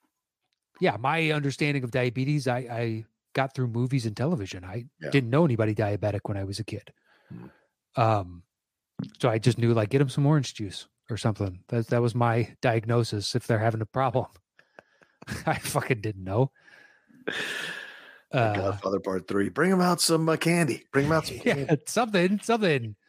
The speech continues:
Speaker 2: <laughs>
Speaker 1: Their blood sugar's crashing. I don't know if that's actually what's happening, but I've seen a lot of movies. Uh, I've since seen, a friend of mine is diabetic, and I've
Speaker 2: Oh,
Speaker 1: seen him
Speaker 2: yeah.
Speaker 1: go into a state where we had to call E M Ts
Speaker 2: Mm-hmm.
Speaker 1: and show up because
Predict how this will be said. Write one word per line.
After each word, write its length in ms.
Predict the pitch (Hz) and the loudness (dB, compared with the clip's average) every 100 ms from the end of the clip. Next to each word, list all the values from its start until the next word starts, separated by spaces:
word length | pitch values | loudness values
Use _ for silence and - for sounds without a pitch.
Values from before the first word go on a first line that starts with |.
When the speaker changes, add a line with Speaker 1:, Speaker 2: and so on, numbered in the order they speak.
| - | -6
Speaker 2:
<laughs> 460 | - - - - - | -4 -4 -6 -8 -4
Speaker 1:
Their 120 | 139 143 | -2 0
blood 280 | 185 240 | 2 2
sugar's 340 | - 262 226 170 | 2 2 2 0
crashing. 500 | - 208 226 175 143 | 0 0 2 0 2
I 60 | |
don't 140 | 151 156 | 2 2
know 60 | |
if 80 | 156 | 2
that's 180 | 160 160 | 0 0
actually 240 | 160 - | 0 0
what's 140 | 151 147 | -2 0
happening, 360 | 170 185 135 120 | 0 0 -6 -4
but 100 | 143 | -4
I've 120 | 156 | -4
seen 180 | - 180 | -6 -2
a 40 | |
lot 120 | 160 147 | 0 0
of 60 | |
movies. 440 | 151 185 117 123 - _ _ _ - - - - - - _ - - - | 0 -2 -4 -8 -14 _ _ _ -8 -6 -8 -12 -16 -18 _ -4 -4 -4
Uh, 440 | 120 110 104 95 95 _ - | -6 -4 -6 -8 -16 _ -6
I've 120 | 151 | -2
since 220 | 214 196 | 0 0
seen, 260 | - 196 156 | 0 0 0
a 60 | |
friend 200 | 123 165 | 0 0
of 60 | 160 | 2
mine 160 | 139 127 | 0 2
is 160 | 151 | 2
diabetic, 580 | 123 113 107 113 107 - - | 2 0 -2 -4 -6 -10 -10
and 80 | 120 | -2
I've 100 | 107 | 4
Speaker 2:
Oh, 20 | |
Speaker 1:
seen 160 | 101 87 | 4 4
him 80 | 90 | 2
Speaker 2:
yeah. 0 | |
Speaker 1:
go 120 | 143 | 2
into 140 | 131 | 2
a 40 | 120 | -2
state 240 | - 127 | -2 -4
where 120 | 110 | -2
we 120 | 113 120 | 0 2
had 120 | 131 | 2
to 60 | 123 | 0
call 480 | - 139 120 104 _ _ _ - | 0 2 2 0 _ _ _ -4
E 120 | 156 | 0
M 120 | 123 110 | 0 -2
Ts 560 | 127 135 82 82 - - | -2 -2 -4 -12 -12 -2
Speaker 2:
Mm-hmm. 280 | 117 156 170 _ _ _ - | 2 2 0 _ _ _ -12
Speaker 1:
and 100 | 104 | -6
show 260 | - 113 107 | 0 2 0
up 180 | 101 _ - | -4 _ -6
because 440 | 113 110 101 - | -2 -2 -4 -10